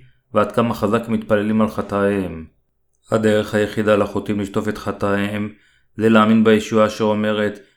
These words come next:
שישוע לקח את חטאי העולם על עצמו, על ידי שהוטבל בידי יוחנן המטביל בנהר הירדן, ואשר נצלב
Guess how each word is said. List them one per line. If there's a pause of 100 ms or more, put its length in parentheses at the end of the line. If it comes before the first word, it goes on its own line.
(160)
שישוע
לקח
את
חטאי
העולם
על
עצמו, (280)
על
ידי
שהוטבל
בידי
יוחנן
המטביל
בנהר
הירדן, (520)
ואשר
נצלב